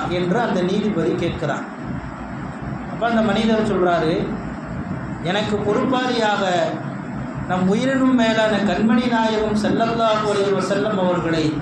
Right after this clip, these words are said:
என்னுடைய பொறுப்பாளியாக நான் ஆக்கிவிட்டு போகிறேன். ஒருவேளை நான் நாளை வரவில்லை என்றால், நான்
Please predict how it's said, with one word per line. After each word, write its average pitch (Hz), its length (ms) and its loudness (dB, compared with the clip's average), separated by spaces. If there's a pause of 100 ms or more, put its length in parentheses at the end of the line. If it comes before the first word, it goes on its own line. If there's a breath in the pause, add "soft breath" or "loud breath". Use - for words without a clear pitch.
(340)
என்னுடைய 175 360 2
பொறுப்பாளியாக 226 920 2
நான் 185 280 0
ஆக்கிவிட்டு 202 560 0
போகிறேன். 170 600 0 (1300)
ஒருவேளை 233 520 4 (260)
நான் 202 200 0
நாளை 202 320 2
வரவில்லை 240 600 2
என்றால், 185 460 2 (1200)
நான் 208 240 2